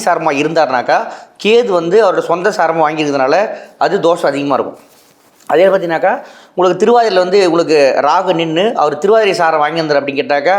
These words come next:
அது முழுசா வேலை செய்யும். அதே பார்த்தீங்கன்னாக்கா உங்களுக்கு துலாம்ல வந்து சுவாதி சாரம் வாங்கியிருந்தாக்கா உங்களுக்கு முழுசா வேலை செய்யும். சிம்மத்துல மகத்துல வந்து கேது நின்னு உங்களுக்கு மக சாரம் வாங்கியிருந்தாக்கா கேது முழுசா வேலை செய்யும். அப்ப அந்த கிரகத்துல என்ன சாரம் நிக்குது உங்களுக்கு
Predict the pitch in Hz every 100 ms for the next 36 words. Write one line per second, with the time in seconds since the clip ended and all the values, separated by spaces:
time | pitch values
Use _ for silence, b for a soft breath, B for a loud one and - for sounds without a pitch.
0 | 180 156 170 170 190 196 143 131 120 98
1 | - B B B B 156 208 208 185 180
2 | 214 226 175 175 180 208 220 196 180 196
3 | 190 180 202 185 170 165 160 151 147 202
4 | 233 - 160 165 170 180 170 139 135 120
5 | - B B - - 220 233 214 180 165
6 | 202 214 185 175 175 185 170 156 160 208
7 | 190 175 156 156 196 196 156 156 156 147
8 | 143 190 190 190 175 160 156 151 135 131
9 | 120 - - 202 214 B B B B 139
10 | 143 139 170 220 202 208 170 190 170 160
11 | 147 127 127 107 - 117 135 120